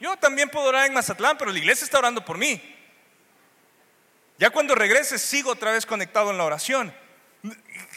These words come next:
Jesús está diciendo clamor día y noche. Y después con Pedro le dice, "¿No pudieron estar despiertos una hora?" Entonces podemos nosotros agarrar un patrón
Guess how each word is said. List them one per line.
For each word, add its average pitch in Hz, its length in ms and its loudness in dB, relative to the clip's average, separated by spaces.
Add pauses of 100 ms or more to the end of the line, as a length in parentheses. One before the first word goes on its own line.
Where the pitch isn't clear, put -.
Jesús 220 260 -2
está 349 120 -2
diciendo 311 460 -2 (140)
clamor 220 460 0
día 233 180 0
y 190 60 -4
noche. 208 420 -4 (300)
Y 202 80 -2
después 233 320 0
con 233 160 -8
Pedro 262 260 2
le 226 100 -2
dice, 220 320 -2 (880)
"¿No 220 360 -12
pudieron 294 380 -8
estar 277 400 -10 (360)
despiertos 262 640 -8
una 302 200 -4
hora?" 277 280 -2 (1120)
Entonces 285 360 -4
podemos 285 580 0
nosotros 233 580 -2
agarrar 196 380 2
un 254 140 -12
patrón 208 600 -2